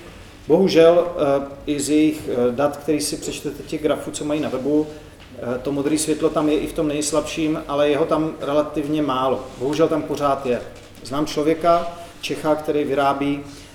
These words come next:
eh, má patentovanou technologii na ledky, který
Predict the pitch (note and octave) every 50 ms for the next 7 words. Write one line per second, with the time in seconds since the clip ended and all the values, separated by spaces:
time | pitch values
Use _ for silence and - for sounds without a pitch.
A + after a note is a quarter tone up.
0 | - - - B2 B2 B2+ B2 B2+ C3 B2+ C3 C3 B2+ C#3+ B2+ B2 D3+ D3 D3+ D3+
1 | D3 B2 C3+ - - C#3+ C#3 C3+ C3+ B2+ C3+ C#3 C#3 C#3+ D3 D3 - B2 B2 A#2+
2 | B2 A#2+ - - - C3+ - - - C3 C3 C3 A#2+